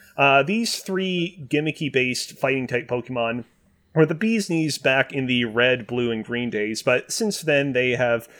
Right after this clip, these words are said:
fallen down, down, down into the depths of Pokemon hell in terms of popularity.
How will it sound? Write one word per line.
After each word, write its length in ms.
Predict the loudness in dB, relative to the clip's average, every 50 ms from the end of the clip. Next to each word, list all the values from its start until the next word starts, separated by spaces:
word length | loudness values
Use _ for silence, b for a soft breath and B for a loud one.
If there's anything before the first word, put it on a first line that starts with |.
| B B B B B B B
fallen 600 | 0 4 6 8 8 8 6 4 2 0 -4 -10 -16 -18 -6 -2
down, 380 | 2 4 4 6 4 4 4
down, 340 | 2 2 2 2 2 0 0
down 400 | 0 2 2 2 2 0 -2 -4 -4
into 260 | -6 -6 -4 -4 -4
the 400 | -2 -2 -2 0 0 -2 -2 -4 -6 -8 -4 -2
depths 340 | 0 0 0 -2 -6 -10 -6
of 460 | -4 -2 0 0 0 -2 -4 -6 -6
Pokemon 460 | -4 -4 -4 -4 -6 -8 -8 -8 -6 -4
hell 320 | -4 -2 0 0 -2 -2
in 100 | -4 -6
terms 280 | -8 -6 -8 -6 -8 -8
of 60 | -4
popularity. 720 | -2 -2 -2 -2 -2 -2 -2 -2 -2 -4 -6 -8 -12 -14